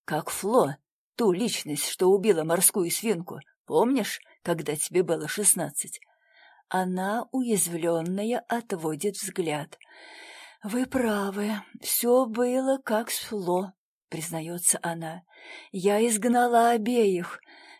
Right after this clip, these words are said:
потому что я презирала их, и мне претило их поведение. Фло была жестокой, а Элла слабой. Мне было стыдно за жадность Эллы.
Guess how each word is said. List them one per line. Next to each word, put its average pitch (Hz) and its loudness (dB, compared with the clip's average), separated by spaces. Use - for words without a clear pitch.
потому 196 -2
что 233 -2
я 208 2
презирала 214 0
их, 214 -6
и 220 2
мне 220 6
претило 247 2
их 202 0
поведение. 196 -2
Фло 254 6
была 262 4
жестокой, 208 -2
а 170 -2
Элла 233 2
слабой. 151 -2
Мне 202 2
было 233 6
стыдно 247 2
за 269 2
жадность 185 0
Эллы. 160 -4